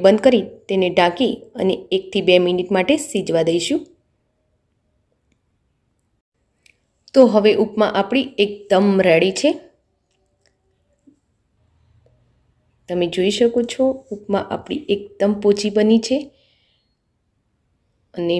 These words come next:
વેજીટેબલથી ભરપૂર આ ઉપમા આપણી એકદમ હેલ્ધી છે. તો ઉપર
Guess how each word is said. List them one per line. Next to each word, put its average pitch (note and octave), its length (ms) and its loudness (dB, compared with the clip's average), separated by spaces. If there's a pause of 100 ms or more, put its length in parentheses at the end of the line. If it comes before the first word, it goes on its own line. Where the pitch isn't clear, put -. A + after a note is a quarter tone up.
વેજીટેબલથી G3 880 2
ભરપૂર F#3+ 460 2 (440)
આ F#3 60 -2 (120)
ઉપમા G3 360 -8
આપણી F#3 400 -6
એકદમ F3+ 300 -4 (100)
હેલ્ધી F3 360 2
છે. B3+ 100 0 (680)
તો F#3+ 60 -6 (120)
ઉપર F#3 200 0